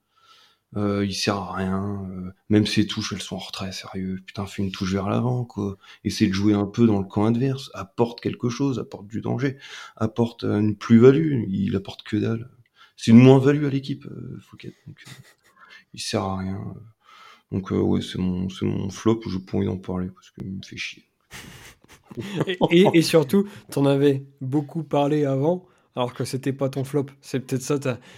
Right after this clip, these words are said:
Speaker 2: tu, tu nous as tout dit dans la première partie du podcast, donc forcément,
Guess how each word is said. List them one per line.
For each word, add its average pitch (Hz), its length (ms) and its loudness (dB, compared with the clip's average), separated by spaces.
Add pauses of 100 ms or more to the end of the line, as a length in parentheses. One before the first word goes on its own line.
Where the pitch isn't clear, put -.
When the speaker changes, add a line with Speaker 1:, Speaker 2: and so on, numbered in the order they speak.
(280)
Speaker 2:
tu, 151 280 -2
tu 139 140 -4
nous 151 180 4
as 151 100 6
tout 156 160 -4
dit 160 120 -4
dans 151 140 2
la 147 120 2
première 139 280 0
partie 135 260 -4
du 135 120 -2
podcast, 147 600 -2
donc 131 140 0
forcément, 147 560 0